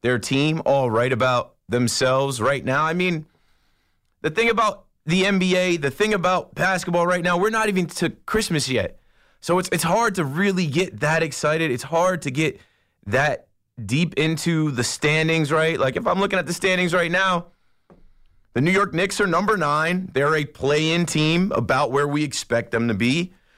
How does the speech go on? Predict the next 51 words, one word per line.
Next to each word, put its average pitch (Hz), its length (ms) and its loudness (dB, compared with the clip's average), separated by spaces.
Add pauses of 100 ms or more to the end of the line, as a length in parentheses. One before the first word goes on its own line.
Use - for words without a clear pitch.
(140)
The 165 100 0
Brooklyn 196 460 0
Nets 220 240 0
have 185 100 -2
started 175 400 0
to 175 160 0
ascend 156 500 0
some. 156 380 0
They're 165 320 0 (240)
a 95 80 0
five 147 500 -2
seed. 170 400 -2
That's 156 280 -2
about 143 360 0
where 139 160 2
we 151 200 0
expect 143 460 -2
them 147 140 -4
to 151 60 0
be, 139 300 -4
maybe 139 500 0
a 139 80 2
little 139 240 2
bit 127 200 0
higher. 127 500 0 (1120)
But 165 120 0
so 220 200 0
much 208 240 0
is 160 100 -2
gonna 160 180 0
change. 135 420 -2
So, - 240 -2
so - 140 -2
much 151 200 0
is 127 80 -8
gonna 123 180 0
happen. 120 280 -2
So 113 120 -10
you 117 100 -4
can't 165 240 -4
really 160 200 0
read 139 260 0
into 143 320 0
it. 92 60 2
But 123 160 0
I 147 60 0
think 185 200 -6
that's 175 160 -2
a 160 60 -2
good 143 240 -2
win 143 320 0